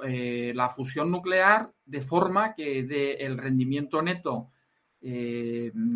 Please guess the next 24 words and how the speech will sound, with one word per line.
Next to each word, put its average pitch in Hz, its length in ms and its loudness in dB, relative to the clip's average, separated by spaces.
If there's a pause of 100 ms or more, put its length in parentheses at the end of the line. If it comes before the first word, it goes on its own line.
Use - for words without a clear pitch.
sea 135 400 0
positivo. 143 540 -2
O 123 40 -2
sea, 143 380 2 (600)
eh, 131 1120 0 (640)
hasta 147 280 4
ahora 190 200 12
se 185 100 0
había 175 200 8
conseguido 180 400 2
en 175 80 -2
laboratorio, 180 800 2
eh, 131 140 -6
hacer, 135 420 -2
conseguir 127 480 -6
pequeñas 139 460 -6
fusiones 139 580 -6
nucleares, 160 720 -2 (400)
pero 143 280 2
invirtiendo 147 680 0
tal 165 180 8
cantidad 175 440 4
de 175 60 2
energía 180 640 0